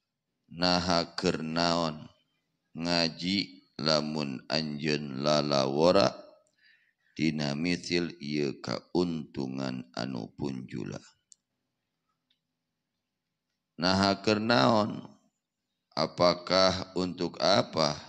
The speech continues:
belajar mencari ilmu jika kamu menyepelekan kepada ini misil keuntungan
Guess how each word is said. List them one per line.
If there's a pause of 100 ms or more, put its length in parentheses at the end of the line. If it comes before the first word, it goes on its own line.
(1500)
belajar (1400)
mencari
ilmu
jika
kamu (2250)
menyepelekan (800)
kepada
ini
misil
keuntungan